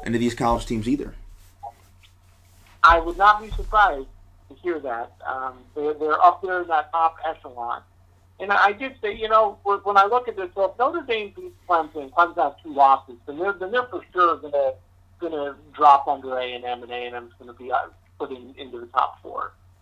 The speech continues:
Speaker 2: Um, and I think even if Clemson beats Notre Dame, I think Notre Dame ought to drop out, because if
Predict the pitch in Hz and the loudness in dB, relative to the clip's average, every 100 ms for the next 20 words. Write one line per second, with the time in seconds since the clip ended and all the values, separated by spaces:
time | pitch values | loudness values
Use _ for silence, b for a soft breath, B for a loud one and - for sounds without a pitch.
0 | _ _ - 147 143 156 190 240 247 196 | _ _ 2 2 2 -2 0 0 -4 -14
1 | - 226 208 156 - 185 - 214 185 175 | -12 -8 -6 -6 0 0 0 -8 -10 -10
2 | 175 - 185 185 175 196 220 - 127 143 | -10 -8 -4 -2 -2 -4 -8 -6 -2 -2
3 | 180 180 185 147 180 220 135 117 113 123 | -2 -6 -6 -6 -8 -6 -4 -4 -2 2
4 | 117 - 117 117 - 131 147 135 - 151 | 2 2 0 0 -4 -10 -10 -10 -16 -18